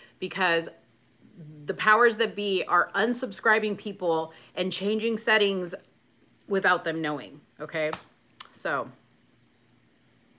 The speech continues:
"I never get notified when you do live. It's been turned off." Okay, so you need to turn it back on.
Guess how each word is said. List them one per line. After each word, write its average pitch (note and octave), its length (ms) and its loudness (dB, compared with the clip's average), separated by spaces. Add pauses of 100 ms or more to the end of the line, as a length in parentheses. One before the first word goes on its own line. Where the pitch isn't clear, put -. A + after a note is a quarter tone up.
(2500)
"I F#3+ 140 -6
never F#3+ 240 -2
get F#3+ 160 0
notified E3+ 600 -2
when F3 220 -8
you E3+ 160 -8
do D#3+ 200 -8
live. D3 360 -2
It's - 180 -14
been E3 220 -8
turned E3 240 -10
off." B2+ 240 -8
Okay, E3 220 -4
so D#3+ 100 -8
you F3 140 -6
need F3 140 -6
to D#3+ 60 -12
turn F3 200 -4
it D#3+ 80 -10
back D#3 180 0
on. D3 260 -2